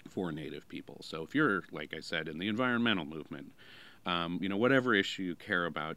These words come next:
really always challenge yourself and everyone around you about where is the voice of Native people and how do we get them here. Um,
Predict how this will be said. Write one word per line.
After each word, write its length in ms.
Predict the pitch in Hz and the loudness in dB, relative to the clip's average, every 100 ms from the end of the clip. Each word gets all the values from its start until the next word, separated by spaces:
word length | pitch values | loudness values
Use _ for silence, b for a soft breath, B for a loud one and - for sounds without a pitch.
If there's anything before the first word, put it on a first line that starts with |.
| 104 | -2
really 420 | 139 156 127 113 | 4 6 8 6
always 340 | 95 95 85 | 4 0 -2
challenge 400 | - 104 87 82 | 0 0 2 0
yourself 440 | 80 - 90 82 - | -4 -2 0 0 -2
and 80 | 78 | -4
everyone 280 | 78 80 | -4 -6
around 360 | 76 78 78 76 | -6 -6 -6 -6
you 80 | 76 | -8
about 260 | 73 76 | -6 -6
where 240 | 80 82 80 | -2 0 0
is 100 | 73 | -2
the 100 | 73 | -8
voice 260 | 76 76 | -8 -10
of 100 | - | -10
Native 260 | 76 65 - | -10 -10 -10
people 380 | 73 71 73 - | -10 -10 -12 -14
and 100 | 71 | -12
how 140 | 71 73 | -10 -10
do 80 | 73 | -10
we 100 | 73 | -10
get 220 | 73 - | -12 -12
them 160 | - - | -14 -12
here. 180 | 80 B B B B B 107 | -14 B B B B B 0
Um, 340 | 104 98 | 2 2